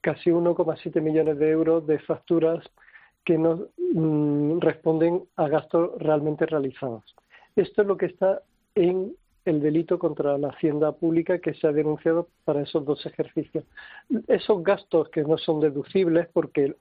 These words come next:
obviamente, pues, tienen una naturaleza claramente personal, es una práctica que, mm, mu-, en algunas, algunas empresas utilizan para reducir,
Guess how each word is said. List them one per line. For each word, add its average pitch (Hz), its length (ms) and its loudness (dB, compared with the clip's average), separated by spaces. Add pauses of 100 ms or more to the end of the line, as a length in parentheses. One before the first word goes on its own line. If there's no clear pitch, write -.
(280)
obviamente, 151 640 0 (480)
pues, 156 140 -2
tienen 156 200 0
una 156 140 2
naturaleza 147 640 0 (180)
claramente 147 760 0
personal, 160 640 0 (460)
es 175 220 2
una 196 160 4
práctica 190 640 2 (440)
que, 165 440 2 (540)
mm, 214 100 0
mu-, 156 600 2 (340)
en 156 280 2
algunas, 165 640 2
algunas 175 440 2
empresas 156 640 -2 (420)
utilizan 165 640 0
para 147 200 0
reducir, 147 640 0